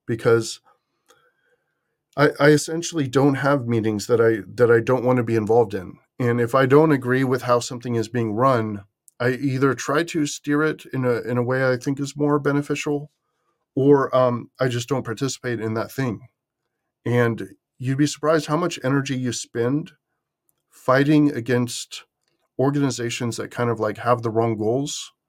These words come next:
in your opinion. And it, maybe they have the right goals in someone else's opinion, or, um, you know, their, their goals aren't necessarily bad. But if you have a mission and a goal in life to go and do something, and you're involved in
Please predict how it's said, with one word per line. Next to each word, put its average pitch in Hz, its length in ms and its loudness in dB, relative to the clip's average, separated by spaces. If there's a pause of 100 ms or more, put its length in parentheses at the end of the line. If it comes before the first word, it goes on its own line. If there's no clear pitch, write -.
(480)
in 131 100 4
your 117 140 4
opinion. 107 500 -2 (100)
And 135 140 2
it, 127 140 -12
maybe 170 240 4
they 165 120 2
have 147 160 4
the 135 80 2
right 123 200 6
goals 120 280 -2
in 120 80 -6
someone 113 240 -4
else's 123 300 -2
opinion, 104 520 -6 (920)
or, 131 480 4 (340)
um, 117 520 2 (760)
you 147 100 2
know, 113 280 -2 (120)
their, 147 120 4
their 139 240 2
goals 160 260 4
aren't 139 180 2
necessarily 120 500 -4
bad. 107 520 -4 (520)
But 131 120 0
if 127 160 -6
you 202 160 0
have 180 160 0
a 127 60 2
mission 123 340 0
and 117 120 0
a 110 60 0
goal 123 260 2
in 110 120 0
life 120 280 -2
to - 100 -10
go 117 180 0
and 110 100 -2
do 117 100 -4
something, 156 460 -6 (340)
and 123 100 2
you're 139 220 6
involved 139 420 2
in 127 200 0